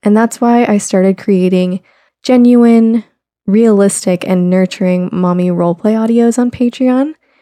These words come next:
I post a new episode every single week, and this week's episode is where I show your babysitter how to change you. So if you're into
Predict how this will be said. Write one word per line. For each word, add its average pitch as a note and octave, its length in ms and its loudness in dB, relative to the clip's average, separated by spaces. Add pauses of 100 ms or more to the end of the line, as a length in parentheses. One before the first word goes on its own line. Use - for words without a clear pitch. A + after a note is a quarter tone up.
(180)
I G#3 80 0
post G#3+ 320 0
a - 20 -2
new G#3 180 0
episode F#3 540 -2
every A3+ 340 0
single G3 460 0
week, - 340 -4
and F#3 280 0
this B3+ 260 -2
week's G#3 240 -2
episode F#3 760 -2
is G3+ 220 -2
where G3 340 0
I F#3+ 160 -6
show G#3+ 220 -4
your A3 160 2
babysitter F#3 680 -2 (480)
how - 120 -4
to G3 120 2
change F#3+ 440 -2
you. A3+ 300 2
So - 260 -2
if - 180 -2
you're G3+ 100 -2
into F#3+ 760 0